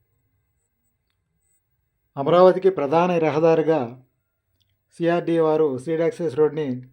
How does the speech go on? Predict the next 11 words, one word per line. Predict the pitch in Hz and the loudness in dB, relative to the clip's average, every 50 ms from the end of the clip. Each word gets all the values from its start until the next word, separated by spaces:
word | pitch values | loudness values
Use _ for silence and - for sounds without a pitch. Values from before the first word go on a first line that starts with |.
| _ _ - | _ _ -12
నిర్మాణ | 143 151 151 151 165 165 160 131 | -8 -8 -6 -6 -6 -8 -6 -8
పనుల్లో | - 151 151 151 156 147 135 | -8 -8 -6 -4 -4 -4 -4
వేగవంతం | 143 147 143 156 151 147 135 151 139 135 | -4 -2 -2 -2 -2 -2 -4 -8 -6 -6
చేశారని | 143 131 135 147 135 131 139 143 127 | -6 -6 -6 -6 -8 -8 -8 -8 -10
చెప్పాలి. | 143 127 - - 131 123 117 113 - _ _ _ _ _ _ _ _ _ _ _ _ _ _ _ _ _ _ - | -10 -10 -8 -8 -8 -6 -8 -8 -12 _ _ _ _ _ _ _ _ _ _ _ _ _ _ _ _ _ _ -6
రాజధాని | 135 147 156 170 175 185 175 185 185 180 175 170 | -2 0 2 2 2 2 2 2 2 0 0 -2
పనుల్లో | 165 165 160 165 165 170 156 131 123 131 - _ _ _ _ _ _ _ _ _ _ _ _ _ _ _ _ _ _ | -4 -4 -4 -4 -2 -2 -2 -2 -4 -8 -12 _ _ _ _ _ _ _ _ _ _ _ _ _ _ _ _ _ _
తొలుత | 160 165 170 185 190 190 160 156 160 | -2 -2 -2 -2 -2 0 0 0 0
ఈ | 156 151 | 0 0
రోడ్డు | 165 175 170 175 165 - 165 | -2 -2 -2 -6 -6 -6 -6
కనెక్టివిటీ | 156 160 160 - 180 165 - 175 160 | -8 -8 -8 -10 -10 -10 -8 -8 -8